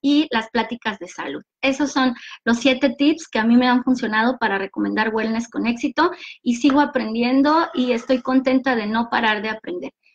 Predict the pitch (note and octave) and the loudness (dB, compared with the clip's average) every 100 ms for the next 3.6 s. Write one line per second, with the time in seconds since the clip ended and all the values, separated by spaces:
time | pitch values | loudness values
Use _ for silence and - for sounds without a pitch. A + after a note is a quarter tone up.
0 | - C4 C#4+ D4+ D#4+ C4+ B3+ C#4+ - G#3 | 0 4 4 2 -2 0 0 -2 -4 -4
1 | G3+ G3+ A3+ A#3 G3+ G3 G3 A3 B3+ D4+ | -4 -4 -4 -6 -8 -8 -4 0 2 2
2 | - - _ A3 A3 A3+ A#3 B3 A#3+ A#3+ | -2 -8 _ -6 -2 0 2 2 2 0
3 | A#3+ A#3 B3 C4+ F4 - | -2 -2 2 4 2 0